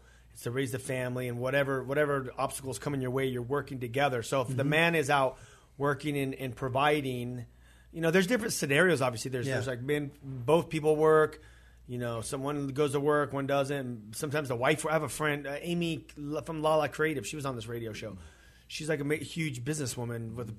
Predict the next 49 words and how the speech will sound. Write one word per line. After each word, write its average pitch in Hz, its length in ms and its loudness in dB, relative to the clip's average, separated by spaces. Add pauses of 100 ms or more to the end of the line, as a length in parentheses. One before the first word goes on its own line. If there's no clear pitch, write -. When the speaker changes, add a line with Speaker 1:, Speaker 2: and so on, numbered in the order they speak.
(140)
Speaker 1:
big 147 100 -6
company, 127 460 -6
and, 123 180 -8
and 123 100 -10
the 123 60 -6
husband 131 280 -4
stays 117 180 -8
home. 120 300 -8 (520)
He's 135 160 -6
a 139 60 0
writer, 135 320 2
but 113 100 -6
he 120 60 -6
stays 123 200 -6
home 123 120 -6
with 110 80 -12
the - 60 -18
kids. - 360 -6
Speaker 2:
Mm, 143 260 -2 (220)
cool. 139 220 -2
Speaker 1:
And 131 160 -4
he 127 80 -4
raises 123 300 -4
the 127 100 -4
daughter. 139 300 2
So 151 120 -4
there's 165 180 -4
always 196 200 2
different 165 320 -2
scenarios. 139 640 2
So 139 80 2
Speaker 2:
Mm-hmm. 160 100 4
Speaker 1:
it's - 140 -4
like, 131 320 0
it, 143 240 -8
you 151 280 -6
know, 151 220 2 (540)
it's 139 260 -10
not 165 220 0
like 143 280 -2 (260)
the 135 80 0
woman 165 240 2
could 156 120 -10
go 135 140 0
provide 135 460 0
and 139 120 -2
the 131 120 2
guy 143 200 0
can, 131 320 -4